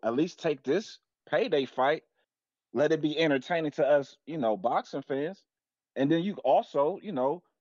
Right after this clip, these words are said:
make your profile bigger. It, it's, it's, it's a win-win for Tank.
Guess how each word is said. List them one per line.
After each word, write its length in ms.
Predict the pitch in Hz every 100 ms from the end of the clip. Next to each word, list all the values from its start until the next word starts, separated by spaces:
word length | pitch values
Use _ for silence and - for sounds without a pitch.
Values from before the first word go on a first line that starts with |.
| _ -
make 240 | 113 151
your 100 | 190
profile 480 | 175 254 285 139 117
bigger. 320 | 101 104 78 - _ _ _ _ _
It, 120 | 147 160
it's, 180 | 170 -
it's, 220 | 165 -
it's 160 | 165 165
a 60 |
win-win 500 | 143 190 180 170 208
for 120 | - 110
Tank. 320 | - 98